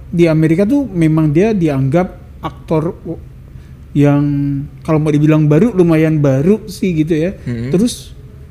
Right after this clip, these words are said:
Speaker 1: bakatnya tuh memang langsung cespleng gitu ya. Gue pertama
Speaker 2: Oke.
Speaker 1: kali ngeliat dia sebetulnya di
Speaker 2: Di
Speaker 1: film
Speaker 2: film?
Speaker 1: Forty Two.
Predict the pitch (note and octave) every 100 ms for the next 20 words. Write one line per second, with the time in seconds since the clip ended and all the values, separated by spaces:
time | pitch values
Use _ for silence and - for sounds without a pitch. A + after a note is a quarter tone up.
0 | - C#3+ C#3 D#3 D3 E3+ A3 A#3 E3+ -
1 | - - E3 D3 D3 D3+ D3 D#3+ - -
2 | D#3 C#3+ D#3+ D#3+ D3+ - - - - -
3 | - - - - - - E3+ - A#3 G#3
4 | F3 C#3 C#3+ C3 C3 D3 C#3+ A3 F#3 F3
5 | E3+ - D#3+ D#3+ D3+ C#3+ D3 C#3+ A3 A3
6 | D#3+ D3+ G#3+ C#3+ C3+ C#3 F3 D#3 - D3
7 | -